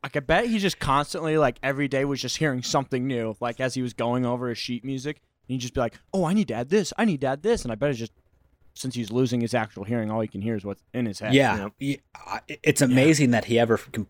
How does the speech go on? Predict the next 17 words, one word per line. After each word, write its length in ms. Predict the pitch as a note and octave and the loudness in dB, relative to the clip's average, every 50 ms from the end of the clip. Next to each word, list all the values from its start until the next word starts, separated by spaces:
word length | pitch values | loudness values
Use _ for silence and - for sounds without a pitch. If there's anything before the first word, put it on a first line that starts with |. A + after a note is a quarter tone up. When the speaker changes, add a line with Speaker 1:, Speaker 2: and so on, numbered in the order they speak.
| _ _ - | _ _ -6
Speaker 2:
like, 260 | A#2+ A#2 G2+ F2 - | -2 -2 -2 -2 -4
finished 720 | - - - A#2 A2 G#2 G2 F#2 - - - - - - _ | -12 -4 0 2 2 2 0 -2 -4 -6 -8 -10 -12 -12 _
any 260 | - G#2+ G#2 G2 F2+ - | -6 -4 -4 -4 -6 -8
piece. 380 | _ - - F#2+ F2 - - | _ -6 -4 -4 -4 -4 -4
And 60 | F#2+ | -2
I 100 | F#2+ F#2+ | 2 4
wonder 360 | - A#2 B2+ B2 A#2+ A#2 A2+ - | 4 6 8 8 8 8 8 6
Speaker 1:
<laughs> 20 | |
Speaker 2:
if, 320 | - A2 G2 - - - - | 4 2 2 2 -6 -4 0
like, 200 | G#2 G2+ F#2 - | 0 0 2 2
his 140 | G#2+ G2 F2+ | -2 -2 0
big 260 | - - G#2 F#2 - | -2 -2 -2 0 -2
symphonies, 480 | - - G2+ F#2 - - G2 F#2 F#2 | -2 -2 -2 -2 -2 -4 -6 -4 -4
I 80 | F#2+ F#2+ | -4 -4
wonder 300 | G2+ G#2 G2+ G#2 G2+ G2 | -2 0 0 2 2 2
if 120 | F#2 - - - - - - - - - _ _ _ _ _ _ _ - | 2 0 -4 -18 -20 -18 -18 -18 -20 -20 _ _ _ _ _ _ _ -4
later 680 | A#2 G#2+ G2+ G2 G2+ G2+ G2 G2 F#2+ F#2 F#2 F2+ - | -4 -2 0 2 2 2 2 0 0 0 0 -2 -4